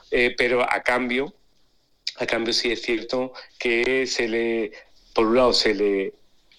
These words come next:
restringía su libertad aún más y se les controlaba.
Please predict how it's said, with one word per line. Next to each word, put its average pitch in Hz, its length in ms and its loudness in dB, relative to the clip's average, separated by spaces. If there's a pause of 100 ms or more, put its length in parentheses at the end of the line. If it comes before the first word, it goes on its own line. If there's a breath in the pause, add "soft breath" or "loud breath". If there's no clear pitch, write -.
(300)
restringía 107 840 2
su 113 160 0
libertad 120 600 2
aún 107 260 0
más 180 320 0 (420 loud breath)
y 170 480 2
se - 160 -2
les - 100 -6
controlaba. 104 720 0